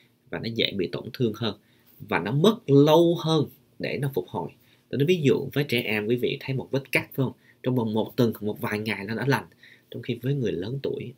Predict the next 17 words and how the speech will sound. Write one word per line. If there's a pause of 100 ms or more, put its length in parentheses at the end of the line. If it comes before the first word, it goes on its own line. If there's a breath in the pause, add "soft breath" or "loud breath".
(120)
một
vết
cắt
xảy
ra
có
thể
một (160)
vài
tuần,
thậm
chí
vài
tháng (260)
vẫn (100)
chưa
lành.